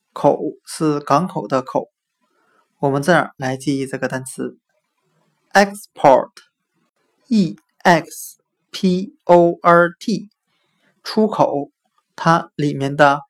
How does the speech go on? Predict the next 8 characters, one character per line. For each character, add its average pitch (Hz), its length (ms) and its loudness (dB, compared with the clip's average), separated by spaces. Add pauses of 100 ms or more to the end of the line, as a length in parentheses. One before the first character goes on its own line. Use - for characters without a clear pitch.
(200)
E 226 360 -2 (140)
X - 560 0 (380)
为 151 200 2
英 196 340 2
语 - 160 0
的 139 300 0
前 135 320 -8
缀， - 300 0